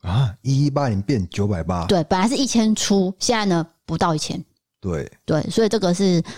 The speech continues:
Speaker 2: 呃，算是
Speaker 1: 可以，这价格可以。
Speaker 2: 对，送礼只有两项礼。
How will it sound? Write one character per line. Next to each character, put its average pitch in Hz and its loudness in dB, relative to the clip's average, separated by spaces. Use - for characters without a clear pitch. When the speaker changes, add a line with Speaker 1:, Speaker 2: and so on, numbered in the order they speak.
Speaker 2:
呃， 175 4
算 226 2
是 214 4
Speaker 1:
可 185 4
以， 180 0
这 131 0
价 113 -2
格 87 -6
可 85 -4
以。 85 -2
Speaker 2:
对， 190 2
送 285 2
礼 170 2
只 - -4
有 - 2
两 190 4
项 - 0
礼。 - -6